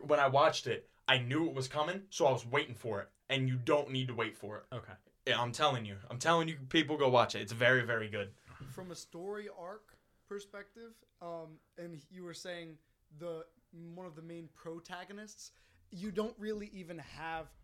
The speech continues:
Speaker 3: protagonists in this. It
Speaker 1: That's,
Speaker 3: really
Speaker 1: yeah, that's
Speaker 3: feels
Speaker 1: fair to
Speaker 3: like
Speaker 1: say.
Speaker 3: everyone is neutral to their goal. It is
Speaker 1: Honestly,
Speaker 3: so
Speaker 1: it's like,
Speaker 2: From
Speaker 1: it's
Speaker 2: a
Speaker 1: a, it's a, it's
Speaker 2: storyline,
Speaker 1: a,
Speaker 2: okay.
Speaker 1: it's a character. All the characters
Speaker 2: Yeah.
Speaker 1: are chaotic neutral.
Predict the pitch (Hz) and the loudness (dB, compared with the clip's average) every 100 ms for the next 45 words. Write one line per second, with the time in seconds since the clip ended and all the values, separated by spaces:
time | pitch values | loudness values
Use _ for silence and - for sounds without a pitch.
0 | - _ 175 160 156 - 156 156 156 147 | -20 _ -8 -8 -8 -12 -10 -10 -12 -18
1 | 139 - - - 156 156 147 - 135 139 | -18 -16 -18 -16 -16 -16 -16 -10 0 6
2 | 156 202 160 147 131 127 - 147 127 - | 6 6 8 10 10 6 4 4 4 4
3 | 113 98 117 185 185 196 175 139 160 160 | 4 2 -2 -10 -12 -12 -14 -14 -14 -14
4 | 170 - 220 220 226 _ _ _ _ _ | -14 -14 -12 -12 -14 _ _ _ _ _
5 | _ _ _ - - 208 190 185 139 131 | _ _ _ -14 -4 -4 -4 -10 -18 -10
6 | 170 170 165 135 151 160 185 - 190 180 | -8 -8 -10 -12 -10 -10 -10 -10 -10 -8
7 | 151 - _ _ _ _ _ _ _ - | -12 -16 _ _ _ _ _ _ _ 2
8 | 139 208 208 175 165 160 - 247 220 190 | 4 6 6 8 8 8 10 12 12 12
9 | 240 269 262 170 165 170 165 147 - 165 | 12 12 12 10 10 6 8 6 8 10
10 | 170 160 151 143 - 135 170 - 151 143 | 10 8 4 4 6 8 10 10 8 8
11 | 131 127 127 113 110 113 101 - 101 | 2 6 10 10 8 4 -2 -2 -6